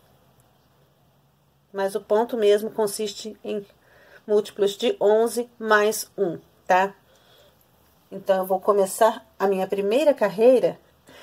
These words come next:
Ah, eu estou usando uma agulha número cinco e um fio duplo de linha, tá? Essa linha aqui, ela tem o Tex dois nove cinco. Então, aqui eu já dobrei pra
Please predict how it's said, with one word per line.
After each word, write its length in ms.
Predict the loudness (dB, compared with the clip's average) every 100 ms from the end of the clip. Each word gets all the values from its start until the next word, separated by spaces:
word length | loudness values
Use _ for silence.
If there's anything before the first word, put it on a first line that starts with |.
| -18 -2
Ah, 220 | 0 2
eu 80 | 0
estou 300 | -6 -6 -4
usando 300 | -4 -4 -2
uma 180 | -2
agulha 300 | 0 2 2
número 280 | 2 2 2
cinco 680 | 0 -4 -4 -2 2 2 2 -4 _ _ _ _ _ _ _ _ -20 _ _ -2
e 280 | 0 -2 -6
um 160 | -4 -4
fio 280 | -2 0 0
duplo 480 | 2 0 0 -4 -4 _ _ _ _ _ _ _ _ _ _ _ _ _ _
de 180 | -10 -4
linha, 420 | 2 4 4 2 -2 _ _ _ 2
tá? 280 | 2 2 -6 -20 _
Essa 300 | -2 2 4
linha 240 | 2 0 -4
aqui, 180 | 0 4
ela 160 | 4
tem 140 | 2 -2
o 60 |
Tex 420 | 2 2 2 -4 -4
dois 300 | 2 4 4
nove 220 | 2 0
cinco. 440 | -4 -2 -2 -4 -14 _ _ _ _ _ _ _ _ _ _ _ _ _ _ _ _ _ _ _ _ _ _ _ _ _ _ _
Então, 300 | -20 -4 -2
aqui 160 | 0 0
eu 60 | 4
já 140 | 4
dobrei 500 | 4 2 4 2 -2
pra 320 | 2 2 2